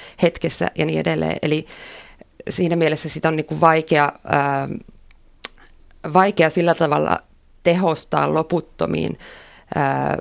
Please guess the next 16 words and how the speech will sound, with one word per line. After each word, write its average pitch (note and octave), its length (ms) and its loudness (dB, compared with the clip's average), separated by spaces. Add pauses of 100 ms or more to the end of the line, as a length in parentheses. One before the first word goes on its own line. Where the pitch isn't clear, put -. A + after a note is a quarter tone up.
(120)
niin D3 220 -2
kuin D3+ 100 0
jollain D3 280 2
mu-, D3+ 360 -2 (100)
muilla E3 440 2 (200)
alueilla, D#3 380 2
missä - 260 0
automaatio D3+ 540 0
ja D3+ 100 -2
muut D3+ 220 -4
voivat, D#3+ 260 -2
niinku, E3 160 -4
eri, D3+ 220 -2 (120)
eri D#3+ 180 0
tavalla D#3 380 -2 (520)
tehostaa. D#3+ 400 0